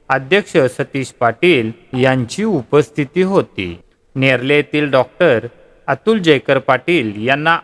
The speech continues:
आदर्श धन्वंतरी, तर राजवर्धन सुभाष कांबळे यांना आदर्श शिक्षक पुरस्कार देऊन गौरवण्यात आले. आमदार सत्यजित देशमुख बोलताना म्हणाले, "महाराष्ट्राला दिशा देणारे वाचन होत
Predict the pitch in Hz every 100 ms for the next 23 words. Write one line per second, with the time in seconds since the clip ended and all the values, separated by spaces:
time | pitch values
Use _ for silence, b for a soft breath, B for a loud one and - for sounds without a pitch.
0 | - 135 139 196 - 220 160 135 131 156
1 | 151 156 101 110 _ _ _ - 160 151
2 | 135 147 165 175 165 196 180 139 127 123
3 | - 139 170 147 113 127 143 160 165 147
4 | 139 156 202 233 226 151 - - 135 -
5 | 135 135 - 139 131 165 190 135 131 120
6 | 113 113 117 135 170 117 92 90 _ _
7 | _ _ _ _ 131 135 139 151 - 123
8 | - 131 139 143 123 117 - 139 131 127
9 | 107 - 127 135 139 160 143 107 110 -
10 | _ _ - 139 143 180 190 214 190 202
11 | 170 131 - 156 156 151 170 139 107 117
12 | _ _ _ _ _ - 135 135 - 196
13 | 160 131